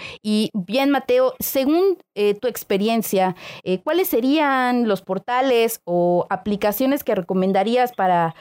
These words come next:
pues, aquellos que están en búsqueda a su afición a la lectura o escritura, sobre todo en estos tiempos que ya has comentado de cuarentena y aislamiento?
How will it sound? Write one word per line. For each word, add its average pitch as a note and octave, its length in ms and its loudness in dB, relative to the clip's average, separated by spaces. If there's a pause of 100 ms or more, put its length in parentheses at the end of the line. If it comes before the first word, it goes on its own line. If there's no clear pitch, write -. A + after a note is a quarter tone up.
(260)
pues, - 100 -14
aquellos B3+ 340 0
que G#3 100 -2
están A#3+ 280 0
en G#3 140 2
búsqueda G#3+ 600 2 (300)
a F#3 120 -6
su G#3+ 100 -2
afición G#3 380 0
a A#3+ 60 2
la G3 120 2
lectura A3+ 680 0
o E3 160 2
escritura, G#3+ 800 -2
sobre A3 320 0
todo C4+ 340 2
en B3 100 2
estos B3+ 280 -2
tiempos C4 380 -2
que G3+ 100 -2
ya G3+ 180 2
has G3+ 120 0
comentado G3 580 2 (100)
de E3 380 0
cuarentena F3 500 0
y E3+ 80 2
aislamiento? E3+ 640 0